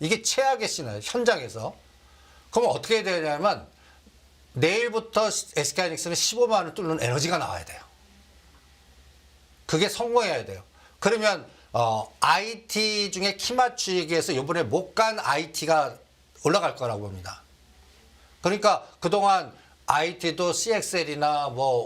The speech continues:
온센서 이름도 또 만들었어요. 온센서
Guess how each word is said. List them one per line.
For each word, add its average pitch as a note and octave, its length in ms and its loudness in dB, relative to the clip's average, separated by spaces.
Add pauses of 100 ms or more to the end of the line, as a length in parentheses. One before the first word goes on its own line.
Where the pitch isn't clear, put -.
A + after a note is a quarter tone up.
온센서 D#3 1000 0
이름도 D3+ 400 -4
또 A#3 100 2
만들었어요. B2 680 -2
온센서 C#3+ 1080 -2